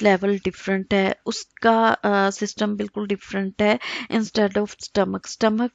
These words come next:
का जो है पीएच लेवल हम लोग देखते हैं कितना होता है, लास्ट उसमें अपनी स्लाइड के अंदर मैंने आपसे शेयर किया है कि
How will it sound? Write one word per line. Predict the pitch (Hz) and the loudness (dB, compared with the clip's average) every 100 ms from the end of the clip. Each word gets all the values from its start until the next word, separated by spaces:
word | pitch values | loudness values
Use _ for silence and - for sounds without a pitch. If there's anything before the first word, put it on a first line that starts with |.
| - | 0
का | 240 | 2
जो | 240 220 | 2 0
है | 202 202 220 - - - - | 2 2 0 -4 -14 -12 -4
पीएच | 214 208 208 - - | 2 4 2 -2 -2
लेवल | 214 196 202 208 | 2 2 2 2
हम | 202 | 0
लोग | 190 202 - | -2 -4 -2
देखते | 190 190 - | -2 0 0
हैं | 226 196 | 2 2
कितना | 196 190 - 208 | -2 -12 -4 -4
होता | 208 - 202 | -4 -2 0
है, | 196 196 | 2 2
लास्ट | - 196 208 - - | 0 0 0 -4 -12
उसमें | 208 - 208 202 | -12 -6 0 0
अपनी | 196 - 202 | 0 -4 -4
स्लाइड | - 202 185 180 | -4 -2 -2 -2
के | 208 | 0
अंदर | 196 190 190 | 0 -2 -2
मैंने | 185 185 | -2 -2
आपसे | 180 - - 208 226 - - - | -4 -6 -6 -4 -4 -8 -12 -8
शेयर | - 220 214 - | 0 2 2 -2
किया | 202 196 190 | 0 2 2
है | 196 208 | 2 2
कि | 226 - 220 | 0 0 0